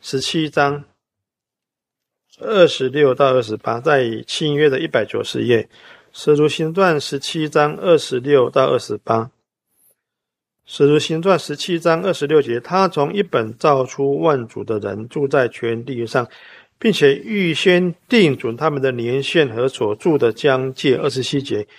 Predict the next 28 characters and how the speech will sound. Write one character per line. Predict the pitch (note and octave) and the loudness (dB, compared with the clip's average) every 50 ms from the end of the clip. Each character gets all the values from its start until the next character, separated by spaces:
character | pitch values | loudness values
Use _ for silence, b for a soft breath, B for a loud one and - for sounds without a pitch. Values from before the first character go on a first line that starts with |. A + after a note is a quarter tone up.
| b b b b b | b b b b b
要 | - | -2
求 | B3+ G#3 F#3 | 2 2 2
他 | F3+ - G3 G3+ | 2 2 0 0
们 | F3+ E3 D#3 C3+ | 0 0 -2 -4
寻 | - - - - D3+ C#3+ D3+ E3 F3 F3+ | -6 -10 -6 -2 -2 0 0 0 -2 -4
求 | E3+ - - D3 C#3+ D#3 D#3+ | -2 0 2 4 6 6 4
神， | D#3 - - C3+ A2 G#2 G#2+ - _ | 2 0 -2 -2 -2 -4 -6 -10 _
或 | - F3 D#3 | 2 2 2
者 | B2+ B2 A#2 | 2 0 -2
可 | - D3 D3 | 0 2 2
以 | C3 A#2 | 2 2
揣 | - - - A#2 G#2+ | 0 -4 -6 -6 -6
摩 | G#2+ G#2+ A2 A2 A2 A2 | -6 -8 -6 -4 -4 -4
而 | - - A2+ A2+ A#2 C3 C#3 C3+ | -2 -2 0 2 2 2 2 2
得。 | - - A#2+ A#2 A#2 A#2 - B B B B B B B B | 2 0 0 0 0 -4 -6 B B B B B B B B
这 | - - G#3 | 0 2 2
个 | G3+ | 2
揣 | G3+ - D#3 B2+ | 2 0 -4 -4
摩 | B2+ B2+ C3+ | -2 -2 0
意 | D3+ D#3+ | 0 0
思 | D3 C3 C#3 D#3 E3 D3+ | -2 -2 -2 0 0 -2
是 | - - | -4 -6
摸 | E3+ E3 D3+ D#3 D#3+ D#3 | -8 -2 0 2 4 4
的， | D3 C#3 C3+ A#2 G#2+ - - - | 4 2 0 -2 -4 -6 -10 -10
摸 | F#3+ F3 F3+ E3+ | -4 -2 -2 -2
得 | D3+ | 0
到 | C#3+ D3 D3+ | 2 2 2
神 | C3+ - - - - G2+ G#2 G#2+ | 2 0 -4 -10 -10 -10 -10 -12